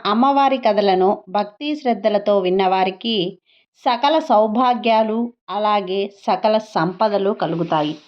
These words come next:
కథ. లక్ష్మీదేవి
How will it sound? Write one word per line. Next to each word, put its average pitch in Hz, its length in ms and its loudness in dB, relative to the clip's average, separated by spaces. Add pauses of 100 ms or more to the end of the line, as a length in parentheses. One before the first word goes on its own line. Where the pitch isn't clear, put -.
(480)
కథ. 180 240 -2 (680)
లక్ష్మీదేవి 240 1200 0